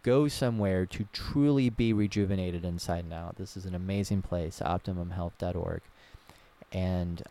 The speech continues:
there are very few places like it in the country, but for roughly a thousand, fifteen hundred dollars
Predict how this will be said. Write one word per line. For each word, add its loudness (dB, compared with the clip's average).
there -2
are 0
very 4
few 0
places 0
like -2
it -2
in -4
the -6
country, -4
but -2
for 0
roughly 2
a 2
thousand, 0
fifteen -6
hundred -4
dollars -2